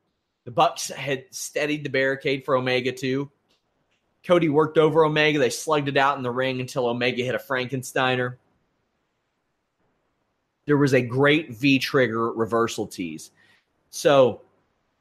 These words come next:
Co-, or Omega goes for the V-trigger, but Cody switches around, does a, a take, uh, go behind waist lock, and then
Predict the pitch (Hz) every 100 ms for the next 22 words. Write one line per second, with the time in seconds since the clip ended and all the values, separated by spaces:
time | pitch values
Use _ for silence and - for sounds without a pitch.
0 | _ _ _ _ _ _ _ _ _ _
1 | _ _ _ - 165 180 160 151 - 156
2 | 165 214 196 127 135 147 143 156 120 120
3 | 123 175 156 180 170 _ _ _ _ _
4 | 147 - 160 170 160 139 147 143 143 131
5 | _ - - - 180 190 185 143 143 139
6 | 139 139 135 123 139 139 131 123 123 123
7 | 120 120 151 139 127 131 123 120 113 -
8 | 170 143 147 147 143 139 127 - _ -
9 | 131 135 - 143 139 - _ _ _ _
10 | _ _ - 156 135 131 147 151 147 147
11 | 135